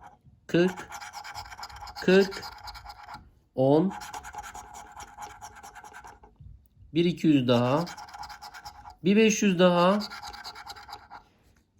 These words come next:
Evet arkadaşlar, bunda da bir şey çıkmadı. Bugün sadece Elmas yedide elli T L para kazandık arkadaşlar.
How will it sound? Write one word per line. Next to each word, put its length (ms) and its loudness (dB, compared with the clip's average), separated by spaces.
Evet 280 2
arkadaşlar, 680 0
bunda 220 4
da 80 2
bir 40 -2
şey 200 -2
çıkmadı. 680 0
Bugün 600 0
sadece 880 2
Elmas 480 6
yedide 600 4
elli 300 4
T 220 6
L 240 4
para 220 4
kazandık 480 0
arkadaşlar. 760 -2